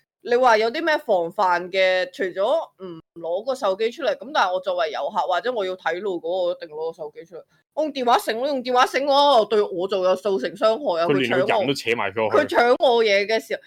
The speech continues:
Speaker 1: 有啲嗰啲搶手袋都真係會搶到嗰人受傷㗎啦。
Speaker 2: 係，出-，搶到出埋馬路有幾期啫？
Speaker 1: 係啊，佢搶你嘅時候，你係一定仆親㗎，你一定受傷，因為佢真係，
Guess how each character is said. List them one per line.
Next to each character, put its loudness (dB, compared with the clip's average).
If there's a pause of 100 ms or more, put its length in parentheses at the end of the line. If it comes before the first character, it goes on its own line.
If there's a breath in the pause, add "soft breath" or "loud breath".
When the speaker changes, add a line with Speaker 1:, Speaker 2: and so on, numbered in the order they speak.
(160 soft breath)
Speaker 1:
有 6
啲 -2 (140)
嗰 0
啲 -2
搶 2
手 4
袋 2
都 -4
真 -2
係 2 (100)
會 0
搶 -4
到 -4
嗰 -4
人 -2 (440)
受 -2 (220)
傷 0
㗎 -6 (180)
啦。 0
Speaker 2:
係， -20
出-， -8
搶 0
到 0
出 -6
埋 -8
馬 -2
路 -2
有 -2
幾 -6
期 -8
啫？ -8 (300)
Speaker 1:
係 2
啊， 4
佢 -2
搶 2
你 -2
嘅 0
時 -4
候， -4
你 -4
係 -2
一 0
定 -2
仆 -6
親 -4
㗎， -4
你 0
一 -2
定 -6
受 -4
傷， -2
因 -4
為 2
佢 -4
真 2
係， 2